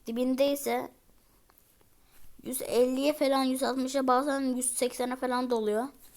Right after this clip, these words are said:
Aha, çıktık. Keşke oyunda arkadaşlar bayrak olsa da Türk bayrağını şu-,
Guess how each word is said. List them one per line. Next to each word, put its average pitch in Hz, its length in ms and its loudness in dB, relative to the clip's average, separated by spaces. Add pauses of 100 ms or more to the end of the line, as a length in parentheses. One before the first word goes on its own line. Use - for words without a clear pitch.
(1000)
Aha, 240 340 -4
çıktık. - 420 -14 (380)
Keşke 294 500 -2
oyunda 254 320 4
arkadaşlar 247 520 0
bayrak 214 340 2
olsa 220 220 -2
da 214 140 -4
Türk - 220 -6
bayrağını 196 400 -2
şu-, - 180 -12